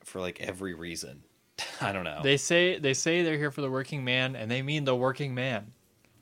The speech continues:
Speaker 2: The working, the wor-, all the
Speaker 1: The
Speaker 2: working men in the state.
Speaker 1: Yes, they, they, they do mean men,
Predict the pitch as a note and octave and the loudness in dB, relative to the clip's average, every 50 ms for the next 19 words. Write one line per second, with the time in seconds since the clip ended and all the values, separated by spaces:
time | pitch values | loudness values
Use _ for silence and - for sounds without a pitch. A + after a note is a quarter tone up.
0 | _ _ _ _ _ _ _ _ _ - C3 A2+ G#2+ C#3 B2+ B2+ - D3 C#3 C3+ | _ _ _ _ _ _ _ _ _ -4 -4 0 2 2 2 2 2 0 0 -2
1 | C3 - B2 A#2 A2 A2+ C3 C3 - A#2+ B2 C#3 C#3 C3 B2 C3+ C3 - D3 B2+ | -4 -4 -4 -4 0 0 0 2 2 4 4 4 4 4 4 2 2 2 0 -2
2 | A#2+ A#2 A#2+ B2 A#2+ G#2+ G2+ G#2+ - F#3 B2+ A2 G#2+ G#2+ - - - G#2+ G2 F#2+ | 2 4 6 6 6 4 2 -4 -6 -6 -2 -2 -2 -2 -2 0 0 -2 -2 -2
3 | - - - E2 F2 F2+ F2 D#2+ - - - G2+ G2 F#2 G#2+ A2 F#2 F#2+ A2 G#2+ | -6 -10 -4 0 4 4 4 4 2 -2 -2 0 0 2 2 2 2 2 0 0
4 | G2 A#2+ C3+ C#3 C#3+ C#3 C3 B2+ B2 A#2+ A2+ A2+ A2+ A2 A2 G#2 | 0 0 0 0 0 0 0 2 4 4 4 4 2 0 -4 -8